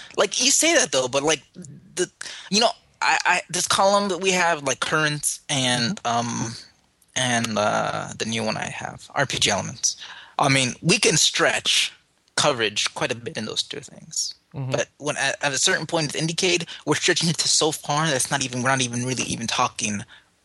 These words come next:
Speaker 1: R P G in any sense of the word.
Speaker 2: Okay.
Speaker 1: So I guess it's more boring for me in particular because I'm there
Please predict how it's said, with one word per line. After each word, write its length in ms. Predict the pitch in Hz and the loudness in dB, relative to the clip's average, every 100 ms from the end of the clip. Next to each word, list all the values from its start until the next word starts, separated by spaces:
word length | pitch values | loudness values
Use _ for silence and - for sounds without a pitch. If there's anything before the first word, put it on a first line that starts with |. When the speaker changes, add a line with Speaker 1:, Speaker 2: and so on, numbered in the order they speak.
| - | -2
Speaker 1:
R 100 | 123 | 0
P 140 | 139 | 0
G 220 | 120 123 | 0 0
in 80 | 120 | 0
any 240 | - 131 123 | -2 -2 0
sense 260 | - - | 0 0
of 60 | - | -2
the 80 | 117 | -4
word. 280 | 117 120 - _ _ - - _ _ _ _ _ _ _ _ _ _ _ _ - 123 | -4 -6 -10 _ _ -20 -20 _ _ _ _ _ _ _ _ _ _ _ _ -18 -14
Speaker 2:
Okay. 240 | 139 139 139 _ _ _ _ _ _ _ _ _ _ _ _ | -10 -10 -12 _ _ _ _ _ _ _ _ _ _ _ _
Speaker 1:
So 240 | - 175 147 - | 0 2 2 0
I 100 | - | -2
guess 220 | 165 214 - | 2 2 0
it's 140 | 175 | 0
more 320 | 165 156 170 | 0 2 2
boring 460 | 190 - 151 156 175 | 2 2 2 2 0
for 160 | - 143 | 0 -2
me 240 | 139 175 | 0 0
in 100 | 190 | 0
particular 380 | - 175 190 226 | 0 0 2 2
because 260 | 180 156 143 | 2 0 0
I'm 140 | 147 | 0
there 340 | 127 160 170 | 2 2 4